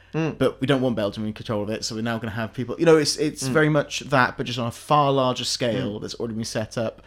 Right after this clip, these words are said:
Speaker 1: Yeah.
Speaker 2: Um, and it is very much, pro-, it probably is very much given that it's got that sort of vibe from it. If they, when it was written, you gotta think when it was written.
Speaker 1: Yeah.
Speaker 2: But, like, it's, it's countries taking over when they go, "We control land and we control sea.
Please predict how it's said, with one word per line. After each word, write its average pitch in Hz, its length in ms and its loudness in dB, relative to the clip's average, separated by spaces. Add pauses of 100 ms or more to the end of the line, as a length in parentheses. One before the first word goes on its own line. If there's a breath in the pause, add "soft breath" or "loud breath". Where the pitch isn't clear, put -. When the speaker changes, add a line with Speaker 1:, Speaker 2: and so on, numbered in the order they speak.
Speaker 1:
Yeah. 139 200 -2 (160)
Speaker 2:
Um, 120 500 2 (320)
and 156 80 6
it 175 80 4
is 208 160 6
very 160 160 6
much, - 420 -2 (380)
pro-, - 160 6
it - 180 0
probably 143 220 2
is 156 140 2
very 120 280 2
much - 480 -2 (1300)
given 123 580 4
that 117 140 -6
it's 123 140 -8
got 120 200 -2
that 123 240 -2
sort - 180 -4
of 123 80 -4
vibe 120 320 0
from 131 260 -2
it. 101 160 -2
If 107 140 -8
they, 117 280 -2 (240)
when 120 160 0
it 113 40 -4
was 107 140 -8
written, 127 400 -6
you 110 60 -6
gotta 107 140 -6
think 107 200 -6 (420)
when 107 140 -8
it 104 40 -8
was 101 140 -10
written. 104 380 -6 (180 loud breath)
Speaker 1:
Yeah. 113 140 -6
Speaker 2:
But, 123 140 0
like, 120 360 0
it's, - 200 -8 (140)
it's 135 120 -6
countries 123 420 -6
taking 120 360 -6
over 113 200 -2
when 110 120 -4
they 110 60 -6
go, 110 160 -4 (420 loud breath)
"We 117 100 -8
control 107 380 -6
land 104 340 -4
and 101 80 -10
we 101 60 -10
control 101 280 -10
sea. 107 580 -6